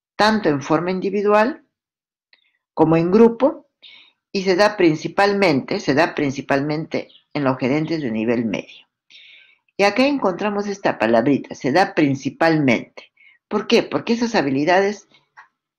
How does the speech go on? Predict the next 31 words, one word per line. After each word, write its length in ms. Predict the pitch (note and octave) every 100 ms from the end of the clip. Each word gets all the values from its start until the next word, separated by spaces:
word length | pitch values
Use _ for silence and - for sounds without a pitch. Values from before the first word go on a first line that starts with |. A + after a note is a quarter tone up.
| _ _ _ _ _ _ _ _
son 280 | - A3+ A3
de 100 | G3
todos, 720 | - A3 A2+ - - - _
sino 440 | - D3 E3+ F#3+ F#3+
que 300 | G3+ - -
de 200 | B2+ A#2+
los 200 | C3+ C3+
tres 240 | F#3 G#3+
tipos 180 | - -
de 60 | C#3
gerentes, 280 | F#2 - -
sino 220 | D#3+ F#3
que 120 | D3
tiene 360 | D#3 F#3+ F#3 -
más 420 | F3 G3+ A3+ G#3
dominio 720 | A3 G#3+ A3 D#3+ C#3 D#3+ B3 _ - - _ _ _ _ _ _ _ _ _ _ _ _ _ _ _ _ -
en 200 | F3 E3+
cada 480 | G#3 G#3+ G#3 - -
uno, 480 | F#3+ G3 G3+ A#3 -
en 180 | E3+ D#3+
cada 300 | F#3+ G3+ F#3
uno, 260 | F#3+ G3 G3+
digamos, 500 | E3 - _ F#3 E3
de 120 | C#3
los 200 | B2+ C3
niveles. 560 | A#2+ A2 - - - -
Pero 180 | C3 C#3
no 140 | E3+
es 120 | G3
que, 140 | - C3
digamos, 540 | A#2 C#3+ D#3+ D3+